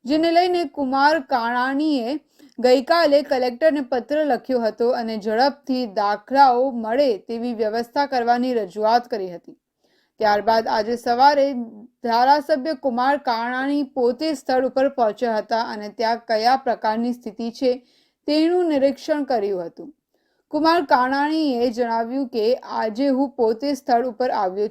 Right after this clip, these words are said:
છું. હું જોવા માંગતો હતો કે ગઈકાલે મારી કરેલી રજૂઆત બાદ વ્યવસ્થામાં કોઈ ફેરફાર કર્યો છે કે કેમ. લોકો તડકામાં ઊભા ના રહે તેના માટે મંડપની વ્યવસ્થા કરી દેવામાં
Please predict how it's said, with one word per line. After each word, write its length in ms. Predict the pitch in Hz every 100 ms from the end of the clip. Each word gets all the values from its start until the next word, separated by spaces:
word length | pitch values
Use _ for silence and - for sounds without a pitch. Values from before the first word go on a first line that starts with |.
| -
છું. 160 | 214 285 233
હું 180 | 254
જોવા 320 | 220 226 240 285
માંગતો 580 | 262 214 220 226 294 285
હતો 320 | 220 208 277 254
કે 80 | 247 220
ગઈકાલે 420 | 208 220 254 262 262
મારી 400 | 233 196 208 262 254
કરેલી 340 | 220 220 240 226
રજૂઆત 500 | 196 185 220 233 233
બાદ 240 | 269 269 247 _ _ _ _
વ્યવસ્થામાં 680 | 247 262 269 269 330 320 311 311
કોઈ 160 | 311 -
ફેરફાર 440 | 262 233 233 285 277
કર્યો 260 | 233 240 254
છે 220 | - 285
કે 200 | 247 254
કેમ. 260 | 220 190 214 _ _ _ _ -
લોકો 260 | 269 285 370
તડકામાં 640 | 359 294 277 320 320 320 311
ઊભા 260 | 240 262 269
ના 160 | 233 254
રહે 240 | 262 254 269 247
તેના 320 | 247 226 262 254
માટે 320 | 214 208 247
મંડપની 640 | 254 226 208 214 247 254 247
વ્યવસ્થા 520 | 214 208 220 220 - 247 247
કરી 240 | 214 247
દેવામાં 420 | 220 202 196 214